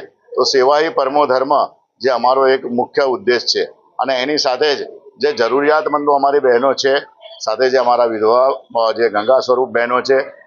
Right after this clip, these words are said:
એ લોકોને પણ મારો જન્મદિવસ હોય અને હું નવા કપડાં પહેરું તો મારી પણ બહેનો અને મારી પણ ગંગા સ્વરૂપ બહેનો પણ નવી સાડીઓ પહેરે, તે જ એક આશ્રયથી આજે એમને સાડીઓ આપવાનું વિતરણ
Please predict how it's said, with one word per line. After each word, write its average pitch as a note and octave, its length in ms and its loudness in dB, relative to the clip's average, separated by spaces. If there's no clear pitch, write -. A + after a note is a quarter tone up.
એ D3+ 40 2
લોકોને C#3+ 400 0
પણ D3 320 -2
મારો C3+ 260 0
જન્મદિવસ D3+ 600 0
હોય D#3+ 180 2
અને C3+ 160 -2
હું C3 400 0
નવા C3 260 0
કપડાં C3+ 380 0
પહેરું A#2 400 2
તો B2 80 0
મારી A#2+ 260 2
પણ C#3+ 240 -4
બહેનો A#2+ 280 2
અને B2+ 140 0
મારી A#2+ 240 0
પણ B2+ 200 -6
ગંગા A2+ 260 0
સ્વરૂપ A#2 280 -2
બહેનો G#2+ 280 -2
પણ C3 300 -4
નવી C3+ 240 -4
સાડીઓ B2+ 360 0
પહેરે, A#2 380 2
તે D#3+ 140 0
જ D3 80 -2
એક D3+ 180 2
આશ્રયથી C3+ 580 0
આજે G#2+ 180 0
એમને A#2+ 200 0
સાડીઓ A2 340 0
આપવાનું B2+ 360 -2
વિતરણ C3 400 -2